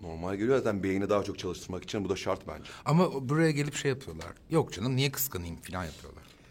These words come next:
Speaker 1: Tabii yaparlar. <laughs> Aynen, aynen. Yani, e, işte politikacıları da aldım biliyorsun. Zaten çok politik bir cevap oldu da oradan geliyor herhalde. <laughs> Yani, e, kıskanır. Bence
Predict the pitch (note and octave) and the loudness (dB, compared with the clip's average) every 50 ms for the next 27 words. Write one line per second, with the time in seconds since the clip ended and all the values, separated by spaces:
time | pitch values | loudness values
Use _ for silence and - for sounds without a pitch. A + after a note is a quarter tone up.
0 | - - - - - - G3+ G3 D#3+ B2 G#2+ - - F#2 - - - - - - | -20 -20 -20 -2 2 4 4 6 6 6 6 6 4 2 -2 -2 -4 -8 -10 4
1 | - - G#3+ - - - - C#4 C#4+ - C#3+ C#3 C3 A2+ G2 F2 E2 - - - | 8 8 10 10 10 12 12 12 12 12 12 12 12 10 8 4 2 -6 -14 -8
2 | - G2 A2+ A2 G2+ F#2+ F2 F2 F#2 G2 G2+ G#2+ G2+ G2 G2 G2 G2 G2 G2 G2+ | -2 2 2 4 4 2 0 -2 -4 -2 0 2 2 2 2 0 -2 -2 -4 -4
3 | G2 - G1+ - - - - - - - - - - - - - - - - - | -4 -4 -6 -6 -6 -8 -10 -12 -16 -20 -20 -20 -20 -20 -20 -20 -12 -8 -6 -4
4 | - C3 D3 - - - - - G3+ - - - D#3+ D3 A#2 - - - - - | 0 2 2 2 2 0 -2 -2 -2 -2 0 2 2 2 0 -2 -6 -4 6 8
5 | D#3 D3+ D3+ D#3 D3 F3 D3 C#3+ E3 E3 C#3+ C#3 A#2+ G#2+ A2 G#2+ G#2 G2+ G2+ G2+ | 8 8 8 8 4 4 6 8 8 10 10 10 10 10 8 4 4 4 2 2
6 | C3+ C#3+ C3 B2 B2 B2 C#3 C#3 C#3 A2 - - - C#3+ C3 - C#3 C3+ C3 C#3 | 0 0 4 4 4 4 4 2 0 0 -2 0 0 0 4 8 8 8 8 6
7 | C3 C3 B2 C3+ C3+ B2 A#2 A2+ A2+ A2 C3+ C#3 C#3 - D#3+ A#2+ G#2+ G2+ G2+ G2+ | 2 6 8 10 10 10 8 4 4 6 8 10 10 10 10 10 8 6 6 8
8 | G2+ G2 G#2+ - D#3+ - - - - F#3+ E3+ - - F#3 G3 F#3+ F#3+ F#3 - A2 | 8 8 8 6 4 2 2 6 6 6 6 6 4 4 4 4 4 4 4 6
9 | G#2+ G#2 G2+ F#2+ F2+ F#2+ G2 G2 G2+ - - - - - - D2+ - - - - | 6 6 6 4 0 0 0 0 -2 -2 -2 -4 -6 -8 -8 -10 -12 -18 -20 -20
10 | - - - - B2 - - C3+ C3 A#2+ G2 F2+ F2 G#2+ G#2+ A2+ A2 G#2+ A#2 A#2 | -20 -12 -10 -8 -8 -4 -2 0 2 2 2 2 4 6 6 6 6 4 4 4
11 | A2 - | 4 2